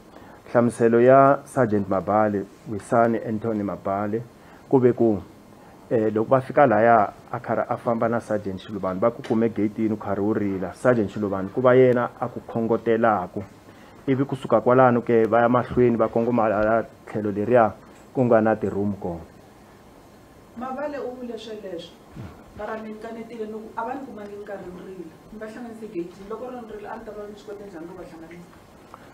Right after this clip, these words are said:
Speaker 1: My lord, that is what Sergeant Mabale testified to. But I disputed that. I disputed that. Uh, I did say that, uh, I was not crying. Um, I was able to see their car,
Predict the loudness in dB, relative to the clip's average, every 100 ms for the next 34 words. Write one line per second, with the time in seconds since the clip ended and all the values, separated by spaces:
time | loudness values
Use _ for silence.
0 | -18 -18 -18 -20 -20 -8 0 6 6 4
1 | -2 -8 -12 -6 -2 -2 2 4 2 0
2 | -20 -20 -8 -2 0 0 -2 -4 0 0
3 | -2 -6 -10 -10 -10 -10 -10 -16 -20 -20
4 | -8 -8 -6 -6 -4 -6 -4 -6 -4 -8
5 | -10 -18 -20 -20 -20 -20 -20 -20 -20 -20
6 | -20 -20 -12 -8 -6 -4 -2 0 2 2
7 | 2 2 2 0 -18 -20 -8 -4 -2 -2
8 | -4 -8 -14 -8 -8 -6 -2 -2 2 2
9 | 4 6 4 4 0 0 -2 -6 -8 -6
10 | -4 -4 0 2 2 0 -4 -14 -20 -20
11 | -20 -20 -12 -6 -4 -4 -4 -6 -8 -10
12 | -6 -4 -4 -4 -2 0 -2 -6 -2 0
13 | 2 4 2 2 4 6 6